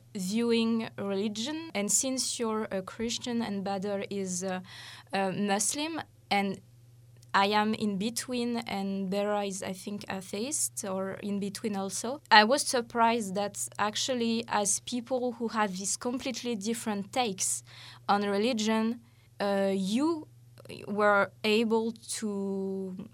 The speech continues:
see others' perspective and understand them, even if,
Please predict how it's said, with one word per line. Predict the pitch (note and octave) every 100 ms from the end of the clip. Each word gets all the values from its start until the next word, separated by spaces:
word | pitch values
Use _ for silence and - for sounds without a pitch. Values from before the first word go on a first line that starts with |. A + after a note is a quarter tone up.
| -
see | - - C4 C4+
others' | G#3+ G#3+ G#3 G#3+ -
perspective | - G3+ - - F#3+ - - D#4+ F4 - - - - - -
and | A3 G#3+ -
understand | A#3 A#3 A3 - - G#3+ A#3 A#3
them, | D4 E4+ F#4 - - - - - -
even | A#3 A#3 C4+
if, | A#3+ A#3 -